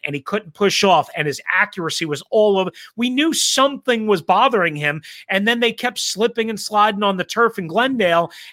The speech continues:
and it was a problem his last couple of snaps where he went down and he had no footing and he couldn't come back, even though they said, "Eh, he was, he could have if he had to." Um, so, so the, the problem is,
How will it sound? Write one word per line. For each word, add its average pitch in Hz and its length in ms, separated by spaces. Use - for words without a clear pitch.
and 196 320
it 196 60
was 190 180
a 196 60
problem 202 600
his 165 220
last 175 280
couple 185 300
of 151 60
snaps 214 400
where 165 160
he 160 140
went 170 260
down 202 300
and 185 100
he 185 80
had 175 240
no 170 140
footing 202 480
and 175 100
he 180 200
couldn't 349 360
come 175 240
back, 151 380
even 247 260
though 226 140
they 190 120
said, 190 380
"Eh, 381 160
he 359 140
was, 269 180
he 240 200
could - 300
have 180 280
if 196 160
he 180 140
had 180 320
to." 120 300
Um, 185 380
so, 233 380
so 214 220
the, 190 140
the 180 140
problem 285 680
is, 143 460